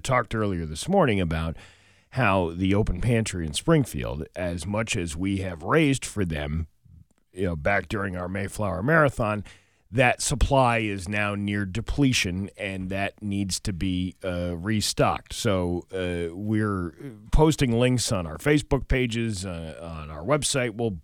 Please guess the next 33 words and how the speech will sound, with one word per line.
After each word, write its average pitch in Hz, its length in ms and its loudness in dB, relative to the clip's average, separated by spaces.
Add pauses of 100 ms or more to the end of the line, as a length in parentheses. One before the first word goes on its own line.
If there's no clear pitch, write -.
probably 117 240 2
do 113 160 0
that 104 180 0
later 104 300 -2
on 98 160 -2
today, 104 480 0 (400)
where 104 140 2
you 98 120 6
can 98 160 -4
find 117 320 0
the 104 80 2
information 98 500 0
where 90 140 0
you 104 220 4
can 82 160 -6
help, 101 420 2 (220)
whether 107 360 -2
monetarily 139 920 4
or 113 180 0
by 95 260 0
volunteering, 104 840 -2 (460)
um, 85 600 -2
you 113 120 -6
know, 85 120 -4
for 139 260 4
the 107 140 4
open 90 260 -2
pantry 85 640 -4
in 98 140 -6
order 95 240 -2
to 92 140 -8
help 87 300 -4
them. 78 320 -8